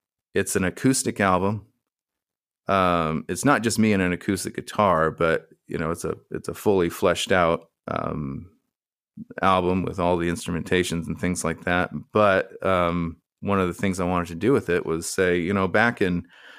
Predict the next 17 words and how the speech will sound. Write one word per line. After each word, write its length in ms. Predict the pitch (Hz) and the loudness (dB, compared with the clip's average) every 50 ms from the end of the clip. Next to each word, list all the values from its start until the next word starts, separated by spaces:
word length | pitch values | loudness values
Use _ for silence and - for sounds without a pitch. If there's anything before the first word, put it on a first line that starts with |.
| - - - _ _ _ - | -20 -20 -20 _ _ _ -6
Sun 320 | - - 123 117 110 98 | -2 2 2 4 4 2
Studios, 760 | - - - 117 123 120 113 101 87 82 80 78 - 104 - - | 2 2 2 2 4 4 4 4 4 2 0 -4 -6 -8 -8 -6
you 80 | 98 90 | -6 -6
know, 240 | 82 85 85 87 | -6 -6 -6 -6
where, 320 | 90 90 87 - - - - - | -6 -6 -6 -6 -8 -8 -10 -12
where 240 | - 95 90 - - | -12 -8 -6 -4 0
Elvis 400 | - 104 104 101 98 92 - - - - | 0 2 2 2 0 -2 -4 -8 -10 -8
made 240 | - 95 98 90 98 | -4 -2 -2 -2 -2
his 160 | 107 110 - | -2 -4 -4
first 260 | - - 90 85 - | -4 -6 -6 -4 -2
records, 580 | 95 92 90 - - 92 90 92 - - - - _ _ _ - - - _ _ _ _ _ _ _ - | -2 -2 -2 -2 -2 -4 -4 -4 -8 -12 -14 -16 _ _ _ -20 -20 -20 _ _ _ _ _ _ _ -6
you 160 | - 113 117 | -4 -2 0
did 220 | 110 123 131 135 | 4 4 4 4
it 80 | 120 - | 4 2
with 140 | 110 98 104 | 0 0 2
one 220 | 107 117 120 117 | 4 4 4 6
microphone. 680 | 113 110 110 120 120 - - - - 50 50 - - | 4 4 4 2 0 -4 -8 -6 -6 -8 -8 -8 -12